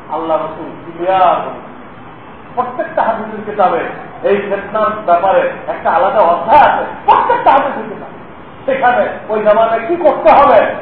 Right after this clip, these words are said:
আল্লাহ রাসূল বলে দিয়েছেন। যার সংক্ষিপ্ত ধারণা আমি আপনাদেরকে দিলাম, যে হবে, যে আমার পর্যন্ত ঘটবে, মুসলমানদের উপরে, খাঁটি মুসলমানদের উপরে বিপদ আসবে। ওটা মূলত বিপদ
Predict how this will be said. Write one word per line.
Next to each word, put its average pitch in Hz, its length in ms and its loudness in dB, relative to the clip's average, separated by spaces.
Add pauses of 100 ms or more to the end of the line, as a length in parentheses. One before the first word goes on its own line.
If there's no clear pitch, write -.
(120)
আল্লাহ 190 240 0
রাসূল 180 300 -2
বলে 233 180 0
দিয়েছেন। - 260 -6 (1300)
যার 180 220 6 (320)
সংক্ষিপ্ত 269 420 -2 (180)
ধারণা 175 360 -2 (260)
আমি 151 200 -12
আপনাদেরকে 147 460 -8
দিলাম, 202 280 4 (420)
যে - 100 -2
হবে, 359 300 4 (500)
যে 254 120 -8
আমার 285 340 4
পর্যন্ত 302 420 -2
ঘটবে, 240 420 -2 (540)
মুসলমানদের 208 560 -6
উপরে, 180 220 -4 (160)
খাঁটি 208 240 -6
মুসলমানদের 247 600 -4
উপরে 202 240 -4 (320)
বিপদ 214 340 0 (120)
আসবে। 214 400 0 (1300)
ওটা 208 200 0
মূলত 208 380 -4
বিপদ 233 400 0